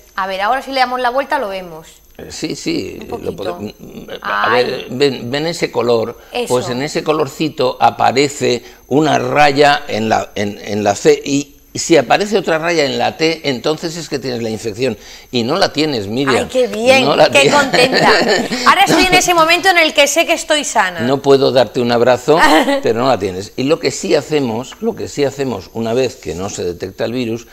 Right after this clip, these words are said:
Speaker 2: es dar un certificado al paciente, por lo menos sabe, a ver, mm, mm,
Speaker 1: Ay, qué
Speaker 2: que,
Speaker 1: bien.
Speaker 2: que, que no tiene el virus. Diga, pues aquí, Ambrosio Bermejo Fenoy, doctor en medicina, catedrático de universidad, certifica que se ha realizado la prueba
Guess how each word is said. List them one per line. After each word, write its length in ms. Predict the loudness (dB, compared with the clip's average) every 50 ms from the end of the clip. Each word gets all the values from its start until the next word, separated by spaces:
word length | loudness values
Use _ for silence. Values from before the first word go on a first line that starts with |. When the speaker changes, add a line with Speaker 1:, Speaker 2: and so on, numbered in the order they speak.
| -20 -20 -20 -20 -14 _
Speaker 2:
es 300 | -2 -2 -2 -2 -2 2
dar 180 | 4 4 4 4
un 160 | 2 -2 -2
certificado 840 | -4 -4 -4 -6 -6 -6 -10 -10 -10 -10 -10 -6 -2 0 0 0 0
al 120 | -2 -4 -8
paciente, 680 | -10 -12 -8 -4 -2 -2 -2 -2 -4 -6 -8 -8 -8 -10 -16 -20 -20 _
por 160 | -12 -10 -10 -10
lo 80 | -10
menos 320 | -8 -8 -6 -6 -6 -6 0
sabe, 380 | 0 2 2 2 -2 -6 -8 -12 -18 -20 -20 -20 -20 -20 -20 -18
a 120 | -12 -10
ver, 140 | -10 -10 -10 -14 -18 -20 -20 -20 -20 -20 -18 -14
mm, 120 | -12 -12 -12 -14 -14
mm, 220 | -14 -12 -12 -12 -12
Speaker 1:
Ay, 100 | -12 -14 -12
qué 140 | -12 -12 -12
Speaker 2:
que, 0 |
Speaker 1:
bien. 320 | -12 -10 -8 -8 -8 -8
Speaker 2:
que, 180 | -6 -8 -8 -6
que 140 | -6 -8 -4
no 160 | -4 -4 -4
tiene 220 | -4 -6 -6 -6
el 100 | -8 -12
virus. 280 | -12 -12 -12 -12 -12 -12
Diga, 220 | -12 -12 -12 -14
pues 240 | -14 -12 -12 -12 -12
aquí, 380 | -14 -12 -10 -8 -8 -8 -10 -14 -20 -20 -20 _ -18
Ambrosio 360 | -16 -14 -12 -10 -8 -6 -6
Bermejo 280 | -6 -6 -6 -10 -12 -12
Fenoy, 300 | -10 -8 -6 -6 -6 -4
doctor 340 | -6 -8 -8 -8 -10 -10 -8
en 80 | -8
medicina, 380 | -8 -10 -10 -8 -8 -8 -8 -8
catedrático 420 | -10 -10 -10 -10 -8 -8 -10 -10
de 60 | -10
universidad, 340 | -10 -8 -8 -8 -6 -6 -8 -6
certifica 880 | -2 -2 -2 -2 -2 -6 -10 -8 -6 -4 -6 -4 -4 -2 -4 -4 -4
que 140 | -4 -6 -6
se 180 | -4 -2 0 0
ha 60 | 0
realizado 540 | 0 -2 -4 -4 -4 -2 -2 -2 0 0 0
la 240 | -2 -2 -4 -4
prueba 400 | -4 0 0 0 0 -2 -6 -10